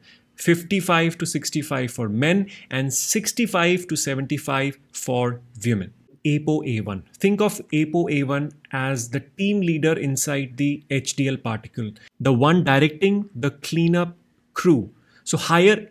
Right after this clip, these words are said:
apo A one levels generally mean better protection against plaque buildup.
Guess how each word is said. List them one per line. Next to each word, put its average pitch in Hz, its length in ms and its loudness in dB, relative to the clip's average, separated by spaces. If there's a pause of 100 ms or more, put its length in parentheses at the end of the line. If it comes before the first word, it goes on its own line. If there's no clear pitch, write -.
(140)
apo 170 440 4
A 156 160 4
one 156 240 0
levels 131 340 -2
generally 135 400 0
mean 131 340 0
better 123 300 -2
protection 120 580 -8
against 120 520 -4 (360)
plaque 214 240 2
buildup. 107 380 -6